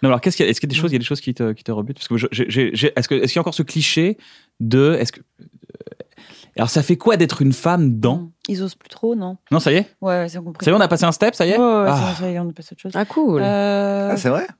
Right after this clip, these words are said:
Speaker 4: Attends, trop bien.
Speaker 2: Ouais, parce que
Speaker 4: Ça fait
Speaker 2: on l'a tellement dit,
Speaker 4: C'est
Speaker 2: on a
Speaker 4: quoi,
Speaker 2: tellement
Speaker 4: depuis,
Speaker 2: dit. C'est
Speaker 4: depuis
Speaker 2: vraiment une
Speaker 4: MeToo ?
Speaker 2: question de merde. Et donc ils font, bon, alors je ne vous demanderai pas. Bon, ils, ils
Speaker 1: Ah, d'accord, je
Speaker 4: Ouais.
Speaker 1: demanderai. Alors je ne vous demanderai pas. Il commence.
Speaker 2: Non, la, la, la nouvelle version de ça, c'est un peu, euh, plutôt, euh,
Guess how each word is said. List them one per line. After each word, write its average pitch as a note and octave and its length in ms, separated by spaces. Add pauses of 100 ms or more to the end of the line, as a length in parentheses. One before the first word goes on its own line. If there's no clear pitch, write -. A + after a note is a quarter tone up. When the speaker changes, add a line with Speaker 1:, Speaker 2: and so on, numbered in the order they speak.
Speaker 4:
Attends, - 160
trop - 160
bien. C3 160 (440)
Speaker 2:
Ouais, G#3 300
parce G3+ 140
que F#3+ 120
Speaker 4:
Ça F3 60
fait - 60
Speaker 2:
on F3+ 80
l'a F3+ 100
tellement G#3+ 380
dit, A3 320
Speaker 4:
C'est - 100
Speaker 2:
on F3+ 40
a - 20
Speaker 4:
quoi, F#3+ 60
Speaker 2:
tellement A3 240
Speaker 4:
depuis, A3+ 160
Speaker 2:
dit. - 60 (140)
C'est - 100
Speaker 4:
depuis G#3 80
Speaker 2:
vraiment B3 140
une D4+ 60
Speaker 4:
MeToo ? G#3+ 120
Speaker 2:
question F3+ 200
de C4 60
merde. G3+ 300 (380)
Et - 60
donc F3+ 160
ils - 40
font, E3+ 160 (220)
bon, G#3+ 80
alors E3+ 140
je E3+ 100
ne A#3 100
vous G#3 120
demanderai G#3+ 440
pas. A3 280
Bon, E3 160
ils, D#3 120
ils D#3+ 360
Speaker 1:
Ah, D#3+ 120
d'accord, D#3+ 320
je C#3 80
Speaker 4:
Ouais. C#3+ 140
Speaker 1:
demanderai. D#3 480
Alors G#3 260
je A#3+ 160
ne B3 60
vous A#3+ 80
demanderai F3 580
pas. F#3 300
Il E3+ 60
commence. E3 420
Speaker 2:
Non, A3+ 400
la, G#3 220
la, G3 160 (100)
la F#3+ 140
nouvelle A#3 320
version A3+ 320
de G#3+ 60
ça, A#3+ 220
c'est A#3 140
un F3+ 120
peu, A#3 220
euh, G3 160
plutôt, G#3+ 380
euh, F3 420